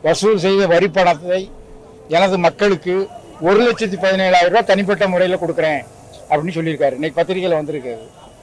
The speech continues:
ஏன்னா, ஏற்கனவே சொன்னார்ல பிரதமர், இந்த இந்திய நாட்டின் பணத்தை, அந்நிய ப-, அந்நிய நாட்டில் பதுக்கி வைக்கிற பணத்தை ரெக்கவர் பண்ணா ஒவ்வொருத்தருக்கும் தனிநபருக்கு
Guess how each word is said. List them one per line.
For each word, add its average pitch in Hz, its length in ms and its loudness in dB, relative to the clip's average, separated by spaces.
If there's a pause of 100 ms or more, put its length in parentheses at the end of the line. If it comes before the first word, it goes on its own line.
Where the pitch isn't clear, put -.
(200)
ஏன்னா, 175 260 2
ஏற்கனவே 202 380 4
சொன்னார்ல 208 440 4
பிரதமர், 185 540 2 (360)
இந்த 196 220 2
இந்திய 214 360 2
நாட்டின் 208 520 0 (320)
பணத்தை, 208 680 2
அந்நிய 208 520 2
ப-, 175 260 2 (420)
அந்நிய 214 320 2
நாட்டில் 208 320 4
பதுக்கி 196 360 2
வைக்கிற 202 320 4
பணத்தை 208 640 2 (300)
ரெக்கவர் 220 380 2
பண்ணா 196 500 2 (260)
ஒவ்வொருத்தருக்கும் 202 680 4
தனிநபருக்கு 196 680 0